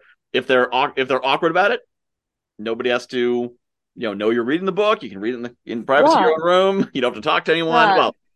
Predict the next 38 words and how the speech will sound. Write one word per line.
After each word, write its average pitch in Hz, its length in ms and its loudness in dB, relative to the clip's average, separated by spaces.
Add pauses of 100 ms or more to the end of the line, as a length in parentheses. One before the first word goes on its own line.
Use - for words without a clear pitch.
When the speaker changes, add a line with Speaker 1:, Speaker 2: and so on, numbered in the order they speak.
(140)
Speaker 1:
once 190 240 4
you've 147 100 0
read 208 160 6
the 165 60 -4
book, 127 160 -4
you 110 80 -8
need 101 100 -10
to 113 60 -8
talk 90 140 -4
to - 40 -20
somebody. 80 280 -10 (240)
But, 120 320 2 (380)
uh, 104 240 2
Speaker 2:
Yes. 107 40 2
Speaker 1:
you 131 80 4
know, 107 80 2
you 104 100 0
can 110 140 0
learn 139 240 -2
this 113 160 -6
stuff 95 300 -4
without 101 200 -2
having 98 180 -6
to, 98 120 -4
you 92 80 -12
know, 87 80 -6
get 90 180 -8
on 90 80 -14
a 85 60 -12
call 95 320 -4
with 85 120 -14
someone 82 440 -10
or 64 160 -14 (320)
anything - 220 -4
like 190 100 0
Speaker 2:
Uh-huh. 120 220 -2 (520)
Speaker 1:
that. 123 60 2
Um, 117 300 2